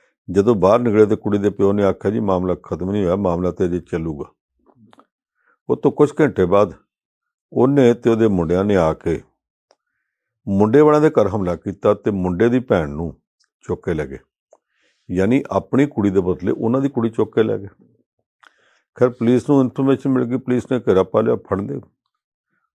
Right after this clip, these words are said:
ਹੁਣ ਕੋਈ ਤਾਂ ਕਹਿੰਦਾ ਵੀ ਉਹ ਕੁੜੀ ਵਾਪਸ ਮੁੰਡੇ ਵਾਲਿਆਂ ਦੇ ਘਰ ਪਹੁੰਚਾਤੀ ਹੈ, ਜਿਹੜੇ ਮੁੰਡੇ ਦੀ ਭੈਣ ਸੀ। ਕੋਈ ਕਹਿੰਦਾ ਅਜੇ ਨਹੀਂ ਪਹੁੰਚਾਈ, ਅਜੇ ਪੁਲਿਸ ਤਫਤੀਸ਼ ਕਰਦੀ ਪਈ ਹੈ। ਗੱਲ ਇਹ ਮਾੜੀ ਹੋ ਰਹੀ ਹੈ,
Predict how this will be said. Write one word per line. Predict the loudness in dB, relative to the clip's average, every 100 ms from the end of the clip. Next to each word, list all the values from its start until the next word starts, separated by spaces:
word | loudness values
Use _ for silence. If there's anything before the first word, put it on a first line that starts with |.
| -4
ਹੁਣ | -4
ਕੋਈ | 2 2 2
ਤਾਂ | 0
ਕਹਿੰਦਾ | 0 2 2
ਵੀ | 0
ਉਹ | -2
ਕੁੜੀ | 0 -2
ਵਾਪਸ | 2 2 2 -2 -2 0 0 -2 _ _ _ _ _ _ _ _ _ -6
ਮੁੰਡੇ | -2 2 4
ਵਾਲਿਆਂ | 4
ਦੇ | 2
ਘਰ | 0 -2
ਪਹੁੰਚਾਤੀ | -2 -6 -2 -2 -2 0
ਹੈ, | 0
ਜਿਹੜੇ | 2 2
ਮੁੰਡੇ | 2 -2 -4
ਦੀ | -6
ਭੈਣ | -6 -6 -6
ਸੀ। | -10 -16 -16 _ _ _ _ _ _ _ _ _ _ _
ਕੋਈ | -4 -2
ਕਹਿੰਦਾ | 0 2 4
ਅਜੇ | 2
ਨਹੀਂ | 0 -2
ਪਹੁੰਚਾਈ, | -4 0 0 0
ਅਜੇ | -2
ਪੁਲਿਸ | -4 -4 -4
ਤਫਤੀਸ਼ | -6 -8 -8 -6
ਕਰਦੀ | -2 -2 -4
ਪਈ | -10 -8 -8
ਹੈ। | -10 -14 _ _ _ _ _ _ _ _ _ _ _ _ -4
ਗੱਲ | 0
ਇਹ | 2
ਮਾੜੀ | 0 0 -2
ਹੋ | -2
ਰਹੀ |
ਹੈ, | -6